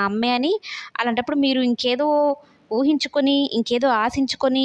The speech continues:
ఈ పెళ్లి జరగకుండా ఉండాలంటే చూస్తున్నారా?" అన్నట్టు మాట్లాడతాడనమాట. అయితే సుమిత్ర ఉండి, "సరేలే, నీ ఇష్ట ప్రకారమే పోదాము,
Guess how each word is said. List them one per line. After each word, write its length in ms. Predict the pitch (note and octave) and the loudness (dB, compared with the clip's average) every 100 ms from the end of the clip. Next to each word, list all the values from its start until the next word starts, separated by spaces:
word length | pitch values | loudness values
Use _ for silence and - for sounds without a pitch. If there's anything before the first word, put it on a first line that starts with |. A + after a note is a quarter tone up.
| B3+ A#3+ | -2 -4
ఈ 80 | A#3 | -4
పెళ్లి 240 | A3+ A#3+ | -2 -2
జరగకుండా 440 | A3+ A3+ - A#3+ | -2 -2 -2 -2
ఉండాలంటే 420 | A#3 A3+ A3+ A3+ A3+ | 0 0 -2 -2 -4
చూస్తున్నారా?" 640 | G#3+ G#3+ A3+ A3 G#3+ G#3+ | -4 -4 -2 -2 0 0
అన్నట్టు 400 | G#3 G#3 G3 C4+ A3+ G#3+ B3 | 0 -2 0 2 4 2 2
మాట్లాడతాడనమాట. 720 | A#3 G3 F3+ F#3 F3+ F#3 F3+ - - - - - | -2 -2 -4 -4 -6 -8 -10 -14 -16 -14 -14 -4
అయితే 180 | C4+ C#4 | -2 2
సుమిత్ర 380 | C#4 C#4+ D4 | 2 2 2
ఉండి, 300 | D4 C4 C#4+ E4 A3 | 2 2 2 2 2
"సరేలే, 460 | - B3+ A#3 A3+ G3+ - - | 0 0 2 0 -2 -4 -4
నీ 100 | A#3 | -2
ఇష్ట 200 | A#3 A#3 A#3+ | 0 -2 -2
ప్రకారమే 320 | A#3 A#3 A#3 | -2 0 -2
పోదాము, 480 | A3+ G#3+ G#3+ G#3+ | 0 -2 0 -2